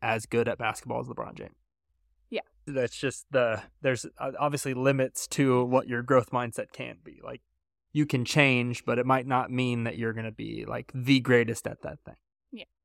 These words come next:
Speaker 2: But you can go from point A of maybe being terrible to, "Okay, I can shoot a free throw." <laughs> Like
Speaker 1: <laughs> Yeah. As, as, as simple as forms of that. And I think whenever you do look at the, 'cause what Kirsten was saying earlier, what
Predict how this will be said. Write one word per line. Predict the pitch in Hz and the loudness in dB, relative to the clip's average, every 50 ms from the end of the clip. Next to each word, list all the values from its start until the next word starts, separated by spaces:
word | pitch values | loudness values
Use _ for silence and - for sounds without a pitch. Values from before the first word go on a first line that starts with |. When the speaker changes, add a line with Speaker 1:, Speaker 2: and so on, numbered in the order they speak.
| _ - | _ -2
Speaker 2:
But | 220 202 180 | -2 -2 0
you | 214 214 220 214 | 0 -2 -2 -2
can | - 214 196 190 185 180 175 180 180 170 - _ - 208 | -2 -2 -2 -2 -2 -6 -8 -10 -12 -14 -14 _ 4 6
go | 214 196 202 | 8 8 8
from | 185 - - 185 175 175 180 175 | 6 2 -2 -2 -2 -2 -4 -2
point | - - 220 196 190 190 | 0 2 2 4 4 6
A | 196 202 190 175 185 | 6 6 6 6 4
of | 185 180 180 - - | 2 0 -2 -2 -2
maybe | 214 196 185 180 190 | 0 0 0 -2 -4
being | 180 185 180 170 175 180 | -6 -6 -6 -6 -8 -10
terrible | - - 233 247 302 320 226 190 190 190 185 208 - _ _ _ _ _ - | -10 -6 -2 0 2 2 2 2 0 0 -2 -2 -4 _ _ _ _ _ -2
to, | - 202 190 180 202 247 | 2 2 2 2 2 0
"Okay, | 269 - 202 196 196 | -2 -4 -6 -6 -4
I | 190 196 | -4 -4
can | 202 - 208 196 190 190 | -4 -6 -8 -8 -8 -10
shoot | 185 - - 214 196 | -8 -6 -2 -2 -2
a | - | -2
free | - 185 - 175 | -2 -4 -8 -6
throw." | - - 87 - 165 - | -6 -8 -8 -8 -10 -10
<laughs> | - - | 2 6
Like | 269 - 139 127 - | 6 6 6 4 2
Speaker 1:
<laughs> | 147 131 127 | 0 -2 0
Yeah. | 135 131 143 143 131 123 - - _ _ _ _ | 2 2 2 2 2 -2 -6 -10 _ _ _ _
As, | - 135 131 | 2 2 2
as, | 123 131 135 127 | 4 4 2 2
as | 123 123 110 | 2 0 -2
simple | - - 151 139 - 131 123 | 0 0 -2 0 2 2 2
as | 120 - | 0 2
forms | - 135 127 117 110 | 2 0 0 2 0
of | 110 - | 2 4
that. | 131 131 123 - | 6 6 6 6
And | 131 127 | 4 4
I | 123 117 | 2 2
think | - 143 131 120 - - _ _ _ _ _ _ _ _ _ _ _ _ _ _ _ _ _ _ | 4 2 2 2 0 -6 _ _ _ _ _ _ _ _ _ _ _ _ _ _ _ _ _ _
whenever | - 156 160 156 | 8 8 10 10
you | 147 135 | 8 6
do | 117 117 127 135 | 6 6 6 6
look | 127 120 113 - - | 6 4 2 2 0
at | 107 110 113 - _ _ - | 0 0 0 -2 _ _ -10
the, | 113 107 - - - 95 - 147 143 - _ _ _ _ _ - | -8 -8 -8 -8 -10 -10 -12 -12 -14 -16 _ _ _ _ _ -4
'cause | - 156 | 0 0
what | 156 147 | 2 2
Kirsten | - - 135 127 - 113 | 2 2 0 2 0 -2
was | 107 - | -2 -4
saying | 107 107 107 98 | -4 -6 -6 -6
earlier, | 101 101 98 95 90 90 92 - 92 | -6 -6 -8 -8 -10 -10 -10 -10 -8
what | 113 120 120 - - - | -8 -8 -8 -10 -12 -14